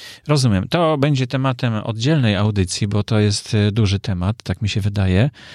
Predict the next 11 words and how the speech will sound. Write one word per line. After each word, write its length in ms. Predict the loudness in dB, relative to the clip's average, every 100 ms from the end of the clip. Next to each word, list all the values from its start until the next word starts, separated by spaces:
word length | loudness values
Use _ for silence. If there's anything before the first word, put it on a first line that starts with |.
| -16 -6
E, 140 | -2
natomiast 720 | 0 0 2 4 2 0 -6
czy 160 | 0 2
jeszcze 240 | 4 2
coś 180 | 2 0
powinniśmy 440 | 0 -2 -2 -4 -4
powiedzieć 360 | -2 -2 -4
o 60 | -6
wkładkach 580 | -6 -8 -6 -8 -8 -4
dla 140 | -4
sportowców? 760 | -2 -4 -8 -8 -10 -14 -16